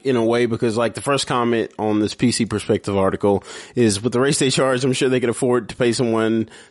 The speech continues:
to rewrite whatever <laughs> part of their site still depends on Flash." You know, it's kinda like the Coke thing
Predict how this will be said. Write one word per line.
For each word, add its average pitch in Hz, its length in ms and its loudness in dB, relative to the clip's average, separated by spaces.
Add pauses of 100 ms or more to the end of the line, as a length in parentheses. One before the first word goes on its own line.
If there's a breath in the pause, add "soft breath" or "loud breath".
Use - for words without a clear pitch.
to 123 100 -2
rewrite 120 480 0
whatever 139 320 0
<laughs> - 0 -
part 165 240 0
of 147 80 0
their 131 160 2
site 139 320 0
still 139 200 0
depends 120 340 0
on 113 100 0
Flash." 120 500 0
You 131 100 -2
know, 120 120 0
it's 120 120 -4
kinda 151 240 -2
like 135 200 -2
the 117 80 -2
Coke 139 340 -2
thing 110 400 0